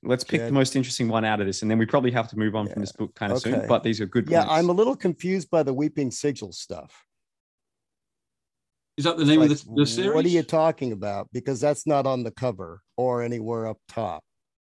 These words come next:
Speaker 2: Uh,
Speaker 3: Or maybe it's a different book. Oh, no,
Speaker 1: The
Speaker 3: that's,
Speaker 1: Weeping
Speaker 3: that's
Speaker 1: Sigil is the second book in this series.
Speaker 2: Yeah.
Speaker 3: Ah. Yeah, I, I wouldn't put that in the blurb for the first book.
Speaker 1: No,
Speaker 2: Well,
Speaker 1: it's very
Speaker 2: uh,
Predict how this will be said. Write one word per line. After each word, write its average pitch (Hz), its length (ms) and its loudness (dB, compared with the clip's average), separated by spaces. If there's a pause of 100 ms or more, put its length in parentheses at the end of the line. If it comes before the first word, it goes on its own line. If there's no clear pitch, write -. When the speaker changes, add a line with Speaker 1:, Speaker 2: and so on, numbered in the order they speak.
(840)
Speaker 2:
Uh, 98 480 -10 (560)
Speaker 3:
Or 123 80 -2
maybe 180 180 0
it's 127 120 -2
a 110 40 -12
different 117 300 -2
book. 139 260 -4 (500)
Oh, 185 80 -6
no, 214 140 0
Speaker 1:
The - 60 6
Speaker 3:
that's, 156 120 4
Speaker 1:
Weeping 180 100 2
Speaker 3:
that's - 80 -4
Speaker 1:
Sigil 135 280 2
is 120 120 2
the 110 100 -2
second 147 380 0
book 104 140 -4
in 101 80 -4
this 87 160 -6
series. - 460 -10 (440)
Speaker 2:
Yeah. 135 180 -2
Speaker 3:
Ah. 127 1000 2 (800)
Yeah, 131 180 2
I, 143 120 6
I 143 140 6
wouldn't 147 240 8
put 147 140 0
that 127 140 2
in 123 80 -4
the 120 100 -4
blurb 117 280 -2
for - 60 -20
the 110 80 -8
first 113 300 -4
book. 110 200 -4 (440)
Speaker 1:
No, 117 120 0
Speaker 2:
Well, 170 200 6
Speaker 1:
it's - 80 0
very 120 160 4
Speaker 2:
uh, 135 60 2